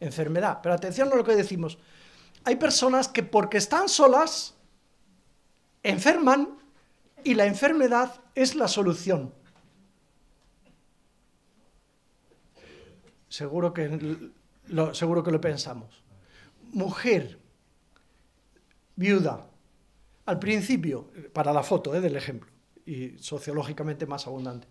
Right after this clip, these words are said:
al principio los hijos y las hijas, si la tienen cerquita, "Mamá, ¿qué tal?", no sé qué, los vecinos, la iglesia, la solidaridad, según va pasando el tiempo, pues cada uno también a lo suyo, ¿no? Soledad.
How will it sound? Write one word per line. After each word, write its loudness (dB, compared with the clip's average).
al 2
principio 4
los 2
hijos 0
y -4
las -2
hijas, -4
si -8
la -2
tienen -2
cerquita, -4
"Mamá, 2
¿qué -6
tal?", 2
no -4
sé -10
qué, -2
los -2
vecinos, -2
la 0
iglesia, -2
la -6
solidaridad, 4
según 0
va 6
pasando 0
el 2
tiempo, -2
pues -8
cada -4
uno 0
también 0
a -4
lo -6
suyo, 0
¿no? -6
Soledad. -4